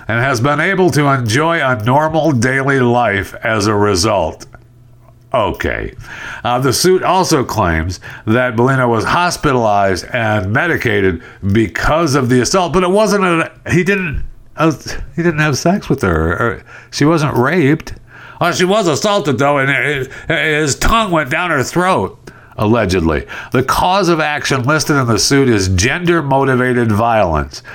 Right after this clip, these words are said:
Bellino is asking for an amount that will fully and fairly compensate her for her injuries and damages. She's also demanding a trial by jury.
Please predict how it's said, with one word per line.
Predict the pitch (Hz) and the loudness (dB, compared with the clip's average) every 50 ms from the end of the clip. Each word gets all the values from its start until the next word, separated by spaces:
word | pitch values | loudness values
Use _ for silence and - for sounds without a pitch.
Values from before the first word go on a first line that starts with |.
| - - - - - - - | -18 -18 -20 -20 -18 -10 -4
Bellino | - 113 123 147 170 170 170 156 | 0 2 2 2 2 2 0 0
is | 135 120 | 0 0
asking | 135 139 143 131 - 139 127 | 0 0 0 -2 -2 -2 -2
for | 107 95 127 123 117 | -2 0 0 0 0
an | 110 104 | 0 0
amount | 98 117 123 131 131 127 - | 0 0 0 0 -2 -4 -2
that | - 120 113 - | -2 -2 0 2
will | 110 101 101 - | 2 2 2 0
fully | - - - - 156 160 156 165 170 160 147 131 | -2 -6 -4 -2 0 2 2 2 2 2 0 0
and | 135 139 113 | -2 -2 -4
fairly | 95 85 - 139 139 139 143 143 139 139 | -4 -6 -4 -2 -2 -2 0 0 0 0
compensate | 135 - - - 139 139 143 139 - 131 117 95 90 - - 101 87 90 87 | 0 0 -2 -2 0 -2 -4 -2 -2 -4 -2 -2 -2 -2 0 0 0 -2 -2
her | - 92 87 80 76 78 76 78 98 98 - - - - - - | -2 -2 -2 -2 0 -2 -2 -2 -4 -6 -8 -16 -20 -20 -20 -12
for | - - 123 120 107 | -6 -4 -2 -2 0
her | 107 113 123 - | 0 -2 -2 -2
injuries | - 131 147 151 135 147 143 143 143 143 143 131 117 | -2 -2 -2 0 0 2 2 2 2 2 2 2 0
and | - - 131 123 120 110 98 92 | -2 -4 -4 -4 -4 -4 -4 -2
damages. | 85 117 117 127 120 107 92 80 76 78 69 65 58 - - - - - - - | -2 0 0 0 0 0 0 0 2 0 0 0 -4 -8 -12 -18 -20 -20 -16 -8
She's | - - 123 120 104 143 | -2 2 2 2 2 2
also | - 143 135 151 170 156 - 165 156 143 | 2 2 2 2 2 0 0 0 0 0
demanding | 120 127 120 120 117 117 117 107 113 110 110 - | 0 0 0 0 0 -2 -2 0 -2 -2 -2 -2
a | - 98 92 90 | -2 -2 -2 -2
trial | - - - - 120 117 123 127 131 131 131 131 127 123 - - | -4 -4 -4 -2 -2 -2 -2 0 0 0 0 0 -2 -4 -4 -2
by | 101 92 104 101 101 101 101 101 95 95 101 107 - - 98 90 | 0 2 2 2 2 2 2 2 0 -2 -4 -6 -10 -8 -6 -4
jury. | 78 78 85 82 76 73 69 65 64 57 | 0 0 0 2 2 0 0 -2 -4 -6